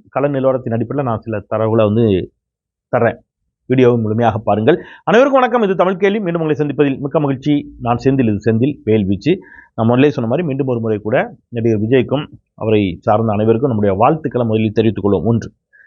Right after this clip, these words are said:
ஆ, ரெண்டு க-, மூன்று காரணங்கள். முதல்ல இதனுடைய பாசிட்டிவ் அம்சங்கள் அப்படின்னு எடுத்துப்போம். அதாவது என்ன காரணங்கள் அப்படின்னு பார்த்துக்கிட்டிங்கன்னா, இந்த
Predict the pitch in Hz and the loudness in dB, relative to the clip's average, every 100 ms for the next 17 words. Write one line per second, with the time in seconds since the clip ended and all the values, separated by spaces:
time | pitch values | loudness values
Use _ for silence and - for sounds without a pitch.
0 | _ - 139 139 135 131 131 135 - _ | _ -6 0 2 4 4 2 0 -4 _
1 | - 127 196 285 269 185 143 120 - 165 | -12 0 2 2 4 4 4 -2 -6 0
2 | 139 160 202 175 156 147 160 135 117 131 | 2 2 2 0 2 2 2 -2 -4 -2
3 | 147 160 143 135 135 156 - 196 233 - | 0 2 2 0 0 0 2 2 2 0
4 | 208 131 139 113 117 127 143 135 117 117 | 0 0 -2 -2 -2 -2 -2 -2 -4 -6
5 | 92 - - 92 113 139 175 226 - _ | -8 -10 -16 -4 2 2 2 0 -6 _
6 | _ _ - 139 127 170 254 220 151 156 | _ _ -12 -4 2 2 4 2 4 2
7 | 190 165 127 117 120 131 131 120 101 98 | 2 0 0 -2 -2 -4 0 0 -2 -6
8 | 92 92 139 220 _ _ - - - - | -6 0 0 -2 _ _ -20 -20 -20 0
9 | 185 226 226 | 4 6 6